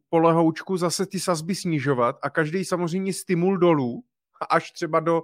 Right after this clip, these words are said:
znovu potenciální nuly, ale tam já věřím, že centrální banky se už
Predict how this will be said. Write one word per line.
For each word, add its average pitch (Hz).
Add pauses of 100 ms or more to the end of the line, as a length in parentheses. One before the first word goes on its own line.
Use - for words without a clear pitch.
(260)
znovu 147
potenciální 160
nuly, 147
ale 139
tam 139
já 143
věřím, 143
že 139
centrální 143
banky 135
se 143
už 143